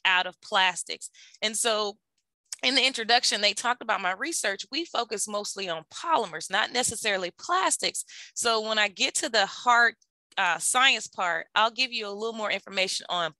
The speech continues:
polymers and how they're used for plastics. So yes, almost everything is made out of plastics. So before we go into detail of this topic, I wanna t-, take a second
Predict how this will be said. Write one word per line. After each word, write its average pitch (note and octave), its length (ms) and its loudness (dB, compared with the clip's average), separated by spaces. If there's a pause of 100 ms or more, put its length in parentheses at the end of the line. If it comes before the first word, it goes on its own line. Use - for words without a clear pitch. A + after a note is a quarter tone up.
(180)
polymers F#3+ 640 0 (180)
and F#3 140 0
how F3 180 2
they're F3+ 140 -2
used F#3 360 -8
for E3 100 -6
plastics. - 580 -4
So G3+ 140 -2
yes, G#3 460 -2 (300)
almost B3 480 0
everything F#3+ 500 -2
is E3+ 120 -12
made F3 200 0
out D#3+ 120 0
of - 80 -20
plastics. - 600 -4 (380)
So C#4 160 2
before D4+ 480 -2
we G#4 120 4
go C4 320 2
into G#3+ 720 -4 (100)
detail A3 540 2
of F3 60 -6
this F3 180 0
topic, B3 440 0
I - 120 2
wanna G4+ 300 -4 (120)
t-, - 160 -2 (380)
take A#3+ 240 2
a F#4 80 0
second F3+ 500 2